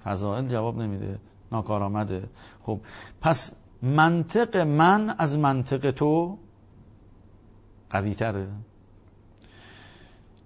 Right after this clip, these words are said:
این منطق من شدنی تره.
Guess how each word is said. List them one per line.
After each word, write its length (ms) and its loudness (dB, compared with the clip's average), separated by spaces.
این 200 4
منطق 420 6
من 480 4
شدنی 680 4
تره. 400 4